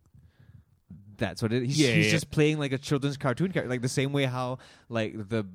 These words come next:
Speaker 1: the beginning of the movie with the whole, like, Rankin Bass, like, aesthetic
Speaker 2: Uh-huh,
Speaker 1: of,
Speaker 2: uh-huh.
Speaker 1: like, the whole
Speaker 2: The storybook,
Speaker 1: elf, elf
Speaker 2: the whole
Speaker 1: world.
Speaker 2: thing, yeah.
Speaker 1: Yeah, he's just playing a character straight from one of those movies.
Speaker 2: Yeah. Man, just,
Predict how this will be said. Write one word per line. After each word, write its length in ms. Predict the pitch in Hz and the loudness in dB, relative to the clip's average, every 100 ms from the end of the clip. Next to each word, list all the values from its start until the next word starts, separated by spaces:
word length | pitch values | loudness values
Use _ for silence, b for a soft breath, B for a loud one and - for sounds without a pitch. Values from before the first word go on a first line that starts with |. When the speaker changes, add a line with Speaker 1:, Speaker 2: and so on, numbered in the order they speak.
| - | -8
Speaker 1:
the 80 | 107 | -6
beginning 380 | 95 107 123 123 | -4 -2 -2 -2
of 100 | 104 | -2
the 60 | |
movie 360 | 104 104 101 104 | -2 0 2 2
with 220 | 101 92 | 0 -2
the 100 | 98 | -4
whole, 200 | 92 104 | -2 -2
like, 160 | 98 90 | -2 -4
Rankin 380 | 92 92 101 92 | -6 -6 -6 -6
Bass, 460 | 92 90 85 - - B B | -6 -6 -6 -8 -10 B B
like, 240 | 104 92 - | -4 -2 -2
aesthetic 600 | 98 - 104 90 95 - - | -6 -4 -6 -4 -4 -2 -2
Speaker 2:
Uh-huh, 180 | 113 - | -2 -2
Speaker 1:
of, 100 | 107 | -2
Speaker 2:
uh-huh. 100 | 101 | -2
Speaker 1:
like, 200 | 90 92 | -2 -2
the 100 | 92 | -4
whole 160 | 101 98 | 0 0
Speaker 2:
The 60 | |
storybook, 580 | 98 110 104 104 101 - | 2 2 2 2 -2 -4
Speaker 1:
elf, 220 | 107 101 101 | -4 -4 -4
elf 80 | |
Speaker 2:
the 60 | 101 | -2
whole 80 | 95 95 98 | -2 0 -2
Speaker 1:
world. 40 | |
Speaker 2:
thing, 140 | 101 | -2
yeah. 200 | 101 95 98 _ 226 | -4 -8 -10 _ -2
Speaker 1:
Yeah, 200 | 294 95 | -2 0
he's 260 | 120 135 | 0 0
just 220 | 147 127 | -2 -8
playing 380 | - - 120 120 | -8 -2 -2 -2
a 40 | 110 | -6
character 500 | - 107 107 - 98 | -4 -2 -2 -2 -4
straight 480 | - - 113 104 - | -4 -8 -2 -2 -4
from 160 | 101 | -6
one 120 | 98 | -2
of 100 | 98 | -2
those 200 | 92 92 | -2 -6
movies. 600 | 104 123 101 78 90 - _ | -6 -8 -8 -10 -12 -16 _
Speaker 2:
Yeah. 240 | 104 95 98 - - | -6 -6 -6 -12 -6
Man, 300 | 180 170 165 | -4 -4 -6
just, 200 | 185 175 | -6 -6